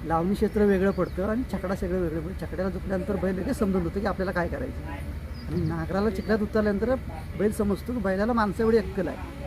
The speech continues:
फक्त बोलता येत नाही एवढंच. चिखलात उतरल्यानंतर तो चिखलाचं काम व्यवस्थित करतो बैल. तर हा चुकीचा समज आहे तुमचा लोकांचा की चि-, चिखलात चुकला की छकड्याला लागत नाही. चंदर मारडा होता, आम्ही बंदीच्या काळात चंदर घेतला होता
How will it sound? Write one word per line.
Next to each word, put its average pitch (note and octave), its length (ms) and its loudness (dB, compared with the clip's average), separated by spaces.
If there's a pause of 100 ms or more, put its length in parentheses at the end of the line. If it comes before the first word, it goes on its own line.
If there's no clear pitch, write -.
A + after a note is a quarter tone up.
(140)
फक्त - 200 -2
बोलता G3 360 2
येत G#3 140 6
नाही A3 120 4
एवढंच. E3 220 0 (500)
चिखलात G#3 260 2
उतरल्यानंतर A3 380 2
तो B3+ 60 0
चिखलाचं G#3 380 0
काम A3 140 2
व्यवस्थित G#3+ 340 2
करतो E3 220 -2
बैल. B2+ 140 -4 (1400)
तर F#3 120 -2
हा F#3+ 140 0 (240)
चुकीचा B3+ 240 4
समज G3+ 300 6
आहे F#3 140 0
तुमचा D#3+ 220 0
लोकांचा E3 380 -2
की F#3 320 -2 (380)
चि-, - 180 -8
चिखलात F#3+ 240 -2
चुकला F3+ 300 -4
की F3+ 120 -2
छकड्याला E3 340 -2
लागत C#3+ 320 -2
नाही. B2+ 140 -4 (420)
चंदर F#3 280 4
मारडा G#3+ 260 6
होता, G#3 260 4
आम्ही A3+ 460 4 (500)
बंदीच्या G#3+ 340 4
काळात A3+ 220 4
चंदर G#3 220 6
घेतला G3 260 2
होता G3+ 320 0